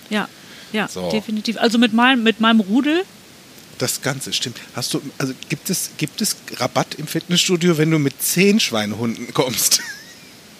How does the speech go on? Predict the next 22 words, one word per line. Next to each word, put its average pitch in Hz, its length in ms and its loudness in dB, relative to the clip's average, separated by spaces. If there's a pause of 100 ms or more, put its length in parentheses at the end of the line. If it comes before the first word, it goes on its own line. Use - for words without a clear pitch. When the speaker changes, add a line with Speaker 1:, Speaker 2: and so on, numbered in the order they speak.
(260)
Speaker 1:
Das - 240 -2
bringt 233 460 -2
mich 220 240 0
zu - 120 0
einer 214 200 2
Idee. 185 400 -2 (1040)
Speaker 2:
Also, 151 280 4 (180)
ich - 100 -8
meine, 143 180 0
es 104 100 -10
ist - 60 -6
ja 151 80 2
eine 127 100 -2
gute 117 260 -8
Idee. 170 100 -10 (280)
Was, 135 200 -4
weil, 139 160 2
was 135 140 -4
machst 156 240 -2
du - 60 -2
denn 156 140 2
stattdessen, 135 600 -2